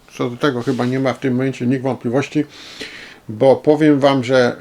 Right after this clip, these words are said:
wrzucam w tym momencie, nie wiem, pierwszą dziesiątkę czy dwunastkę, e, rankingu Boxreka w wadze junior ciężkiej. Tam na pierwszym miejscu w ogóle jest Ramirez. Zurdo, tak jest.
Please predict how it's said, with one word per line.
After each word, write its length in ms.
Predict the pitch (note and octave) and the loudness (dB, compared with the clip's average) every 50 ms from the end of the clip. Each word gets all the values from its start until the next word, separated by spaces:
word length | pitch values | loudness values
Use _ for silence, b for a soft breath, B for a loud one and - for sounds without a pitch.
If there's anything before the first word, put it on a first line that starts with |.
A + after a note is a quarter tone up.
| - - | -12 -10
wrzucam 380 | A2+ B2 E3 D#3 - E3 C#3 | -4 -4 -2 0 0 0 0
w 20 | - | 0
tym 140 | - C#3+ | 0 0
momencie, 360 | C3+ C3+ C#3+ D3 C3+ - - C3+ | 0 2 2 0 0 0 0 0
nie 80 | C3+ | 0
wiem, 120 | B2+ A#2 A2 | 0 0 -2
pierwszą 300 | - C3 B2 - C3 A#2+ | -2 -4 -2 -2 -2 -2
dziesiątkę 480 | B2+ B2+ B2 - D3+ C#3+ - - C#3+ | -2 0 0 0 0 0 0 -2 -2
czy 140 | - - C3 | -2 -2 -4
dwunastkę, 600 | B2 A#2 A#2+ C#3+ C#3+ D#3 C#3+ C#3 - - - C3+ | -2 2 4 4 6 6 4 4 0 -2 -2 0
e, 600 | B2 A2+ G#2+ - - B2+ A#2+ A#2+ A2+ - - C3 C#3 | 0 0 -2 -6 -6 -4 -4 -4 -4 -2 -2 2 4
rankingu 540 | C#3+ C#3+ C3 B2 - D#3 D3+ C#3 C3 C3+ B2 | 4 4 2 2 4 4 4 4 4 0 0
Boxreka 640 | G#2 C3+ C3+ B2+ - - D3 C#3+ C#3 - C3+ A#2+ | 0 -2 -2 -2 -2 0 2 2 2 2 0 0
w 80 | A2+ G#2+ | 0 2
wadze 420 | A#2 C3+ C3 A2+ G#2 - C#3 A#2+ | 2 2 2 2 0 0 2 2
junior 360 | A2+ A#2+ C3+ D3 C#3 C3+ B2+ - | 4 4 4 4 4 2 0 2
ciężkiej. 400 | - D3 D3 C#3+ - C#3+ B2+ A#2+ | 2 2 2 2 0 -4 -2 0
Tam 160 | - D3 D#3+ | 0 2 2
na 80 | D3+ | 0
pierwszym 320 | C#3+ - E3 D3+ - D#3 D3 | 2 2 0 0 2 2 4
miejscu 320 | D3+ D#3+ D3 - - C#3+ | 4 2 2 0 -4 0
w 60 | C3 | 2
ogóle 260 | D3 C#3+ C#3+ C#3+ C#3 C#3 | 4 4 4 4 4 4
jest 120 | C3 C3+ | 2 2
Ramirez. 600 | D3+ D#3 E3 E3+ D3 A#2+ G2 - - - - - B B B B B B B B B B B B B B B B B B B | 2 4 4 4 4 2 0 -2 -8 -14 -16 -18 B B B B B B B B B B B B B B B B B B B
Zurdo, 460 | D#3 D3+ F3+ E3+ D3 - - F#2+ - - _ | 2 4 6 6 6 4 2 -4 -10 -12 _
tak 160 | - F3+ E3+ B2+ | 0 0 0 0
jest. 200 | G2 - - | -2 -6 -12